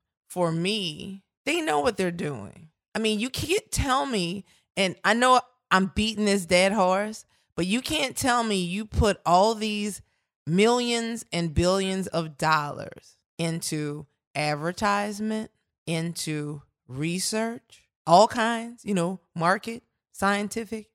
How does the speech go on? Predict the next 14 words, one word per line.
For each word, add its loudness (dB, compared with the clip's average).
behavioral. -4
You 0
don't -4
do 0
that 0
for -6
nothing. -8
You -4
do 0
that 2
because 0
you 0
wanna 0
know -2